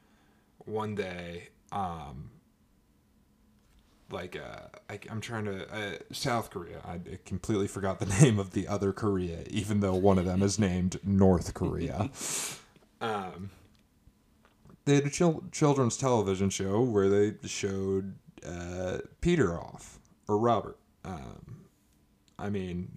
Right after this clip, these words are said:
Speaker 1: uh,
Speaker 2: Did you just
Speaker 1: it
Speaker 2: call the
Speaker 1: seems
Speaker 2: rabbit Peter?
Speaker 1: Yes.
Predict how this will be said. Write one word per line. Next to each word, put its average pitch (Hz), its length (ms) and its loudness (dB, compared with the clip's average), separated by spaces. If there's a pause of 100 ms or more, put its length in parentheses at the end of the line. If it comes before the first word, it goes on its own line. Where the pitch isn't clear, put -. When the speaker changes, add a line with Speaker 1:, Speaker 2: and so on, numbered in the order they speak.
(120)
Speaker 1:
uh, 95 60 -8 (320)
Speaker 2:
Did - 140 -10
you 131 180 -8
just - 100 -8
Speaker 1:
it 87 40 -6
Speaker 2:
call 110 80 0
the - 80 0
Speaker 1:
seems 131 100 4
Speaker 2:
rabbit 113 280 -2
Peter? 117 340 -6 (560)
Speaker 1:
Yes. - 500 -6